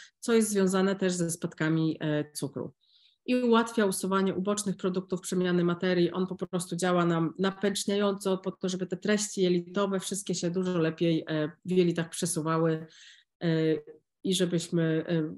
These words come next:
w łatwiejszy sposób pozbywały się ich z organizmu. Może tak to ujmę. <laughs>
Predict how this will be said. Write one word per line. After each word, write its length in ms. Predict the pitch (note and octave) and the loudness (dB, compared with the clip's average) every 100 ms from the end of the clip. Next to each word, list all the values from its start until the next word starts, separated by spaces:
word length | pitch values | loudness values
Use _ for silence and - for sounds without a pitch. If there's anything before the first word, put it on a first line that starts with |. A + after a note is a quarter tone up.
| - G#3 | -6 -2
w 60 | A3+ | 2
łatwiejszy 540 | A3+ A3+ A3 G#3 F#3+ | 2 2 2 2 0
sposób 400 | - G3 - F3 | 0 0 0 -2
pozbywały 540 | F3 F3 E3+ D#3+ D#3 | -4 -2 0 0 0
się 160 | D#3+ D#3+ | 0 -2
ich 160 | D#3 D#3 | -2 -4
z 60 | |
organizmu. 600 | D#3 D3 D3 C#3+ C#3+ C3+ C#3+ - | -4 -4 -4 -4 -6 -10 -8 -6
Może 240 | D#3 D#3+ | -4 -2
tak 200 | D#3+ D#3 | -4 -6
to 100 | - | -6
ujmę. 400 | - D#3+ G#3 G#3 - - | -4 2 4 4 0 0
<laughs> 840 | G3+ A#3+ C4+ - D4+ C4+ - - | 4 4 4 6 4 6 0 -4